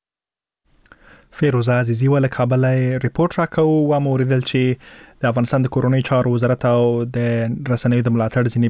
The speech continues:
بنسټونه طالبان تورنوي چې د خورشید ټلویزیون په موټر باندې پرون په برید کې لاس درلود. د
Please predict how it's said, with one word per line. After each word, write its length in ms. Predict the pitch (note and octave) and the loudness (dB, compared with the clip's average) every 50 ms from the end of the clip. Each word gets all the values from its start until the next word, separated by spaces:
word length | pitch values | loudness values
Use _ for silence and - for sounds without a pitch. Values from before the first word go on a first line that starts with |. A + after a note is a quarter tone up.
| A2+ A2+ | 0 -4
بنسټونه 440 | G#2+ - - - - B2+ B2+ B2 A#2+ A#2 _ _ - - - - - - - - - - - | -6 -6 -10 -8 -4 -2 0 0 0 -2 _ _ -20 -20 -20 -20 -20 -20 -20 -20 -14 -6 -2
طالبان 340 | C3+ B2 B2 A#2+ C3 C3 B2+ | 0 0 2 2 0 0 0
تورنوي 380 | - B2+ A#2+ A#2+ A#2+ B2+ D3+ G3 - | 0 0 0 2 0 2 0 -2 -2
چې 680 | - D3 C#3 C#3 C#3+ D#3 F#3 - _ _ - - B2 A2+ | 0 0 2 2 2 0 -2 -6 _ _ -6 -4 -2 0
د 320 | B2 A#2 A#2 A#2 A#2 A#2 - | 0 2 2 0 0 -2 -4
خورشید 340 | - A#2 - - C#3+ C3 - | -6 -6 -4 -4 -4 -2 0
ټلویزیون 360 | C3 B2 A#2+ A#2+ C3 C3 C3 B2+ B2+ - | 2 2 2 2 0 0 0 0 -2 -2
په 400 | - B2 A#2+ A#2 A2+ A2+ A2+ A2+ A#2 A#2 | -2 -2 0 0 0 0 0 0 -2 -2
موټر 260 | A#2 - - E3 D#3+ D3+ | -2 0 0 0 0 2
باندې 320 | C#3 C3 B2+ B2 B2 - - | 0 0 0 0 0 -2 -2
پرون 320 | A2+ A2+ B2 B2 A#2+ A2+ A#2 - - - - | -2 0 2 2 2 0 -2 -4 -8 -6 -4
په 120 | A#2 A2 | -2 0
برید 220 | A#2 A#2+ - - - | 0 -2 -2 -2 -2
کې 240 | A#2+ A2+ A2+ A2 | -2 0 2 2
لاس 240 | A2 G#2 G#2 - - - - | 0 0 -2 -4 -8 -8 -8
درلود. 380 | - - G#2 G#2+ - - - - - - - - - - - - - - - - C#3 C3+ | -6 -6 -6 -8 -10 -14 -20 -20 -20 -20 -20 -20 -18 -16 -14 -14 -14 -12 -4 -2 0 2
د 320 | C#3+ C#3 C#3 C#3 C#3 D3+ | 2 2 2 2 2 0